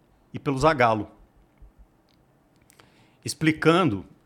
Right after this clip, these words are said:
ou dizendo que o Ronaldo tinha tido um problema no tornozelo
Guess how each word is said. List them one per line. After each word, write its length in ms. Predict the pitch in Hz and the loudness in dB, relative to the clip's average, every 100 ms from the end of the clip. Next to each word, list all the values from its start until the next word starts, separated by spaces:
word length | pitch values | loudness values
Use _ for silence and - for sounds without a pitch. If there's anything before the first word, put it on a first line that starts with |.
| _ - | _ -20
ou 100 | - 113 | -8 -6
dizendo 440 | 110 107 151 143 | -4 -2 -2 -4
que 160 | 139 139 | -6 -4
o 100 | 123 | -2
Ronaldo 440 | 120 123 127 131 | -4 0 0 -2
tinha 200 | 131 127 | -4 -6
tido 260 | 120 131 120 | -6 -8 -6
um 60 | |
problema 440 | 127 117 98 117 120 | -4 -4 -2 -2 -2
no 80 | 120 | -4
tornozelo 800 | 165 190 196 113 101 127 143 | 0 0 0 -2 0 -2 -2